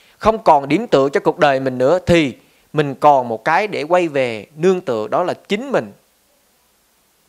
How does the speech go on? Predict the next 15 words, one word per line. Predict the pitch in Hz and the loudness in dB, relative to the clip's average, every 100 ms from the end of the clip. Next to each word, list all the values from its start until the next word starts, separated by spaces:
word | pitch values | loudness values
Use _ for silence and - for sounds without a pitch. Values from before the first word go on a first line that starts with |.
| _ _ _ _ _ _ _ _ _ - | _ _ _ _ _ _ _ _ _ -2
Cho | 175 | 2
nên | 180 180 | 2 0
á, | 214 202 _ _ _ | -6 -8 _ _ _
quý | 170 | -4
vị | 143 | -4
biết | 127 190 208 | -2 -6 -4
là | 143 113 107 123 _ _ _ - | -4 -4 -8 -16 _ _ _ -4
cái | 208 | -2
người | 190 135 120 110 107 104 131 _ _ _ _ | 0 0 0 -2 -8 -14 -20 _ _ _ _
phụ | - 135 | -10 -6
nữ | 120 113 151 | -4 -2 -2
á, | 226 - _ _ _ _ _ _ | -6 -8 _ _ _ _ _ _
cái | 208 | -2
mũi | 196 131 127 190 | 0 0 2 0
á, | 254 | 0